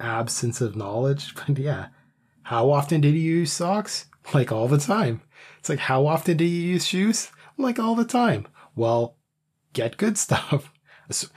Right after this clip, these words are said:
don't eat out for a while. Make your luxury goods something that lasts a lot longer, something you're really gonna love. Wear comfortable socks. Wear comfortable shoes. Figure out the lacing stuff. At any rate, <laughs> at any rate.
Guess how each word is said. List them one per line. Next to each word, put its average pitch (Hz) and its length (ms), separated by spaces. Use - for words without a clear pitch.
don't 110 300
eat 147 120
out 202 180
for 120 220
a 104 60
while. 101 220
Make 131 220
your 160 120
luxury 131 400
goods 113 260
something 110 340
that 98 80
lasts 104 340
a 107 40
lot 98 260
longer, 120 360
something 117 320
you're 101 140
really 127 280
gonna 131 180
love. 139 380
Wear 117 240
comfortable 107 420
socks. - 580
Wear 139 200
comfortable 110 440
shoes. 98 480
Figure 127 460
out 117 80
the 107 80
lacing 98 380
stuff. - 380
At 117 180
any 98 180
rate, - 240
<laughs> - 200
at 131 200
any 156 220
rate. - 280